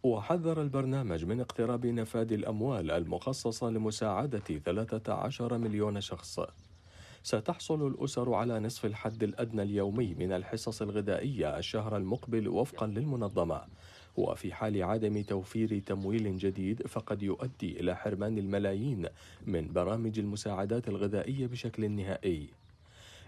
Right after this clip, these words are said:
يحتاج برنامج الأغذية العالمي إلى ثمانمائة وثلاثة عشر مليون دولار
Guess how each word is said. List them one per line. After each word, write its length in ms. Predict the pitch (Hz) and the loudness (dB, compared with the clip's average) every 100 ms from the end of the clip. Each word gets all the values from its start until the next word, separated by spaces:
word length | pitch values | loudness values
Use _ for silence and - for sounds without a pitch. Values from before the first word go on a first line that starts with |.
| 120 | 2
يحتاج 520 | 120 123 - 175 160 | 2 0 0 2 2
برنامج 540 | 147 139 131 120 113 | 4 4 2 2 2
الأغذية 540 | 110 - 104 107 110 101 | 2 2 2 2 2 2
العالمي 640 | 101 92 101 98 101 73 92 | 0 2 2 2 0 2 2
إلى 160 | 101 | 2
ثمانمائة 920 | 104 107 107 107 110 123 104 - 85 | 2 0 0 0 0 0 -2 -2 -2
وثلاثة 680 | 85 85 98 107 104 107 98 | 0 0 0 0 -2 -4 -4
عشر 400 | - 120 110 95 | -2 -4 0 0
مليون 540 | 92 90 90 120 107 | 0 0 2 2 0
دولار 460 | 98 104 98 104 135 | 0 2 2 2 0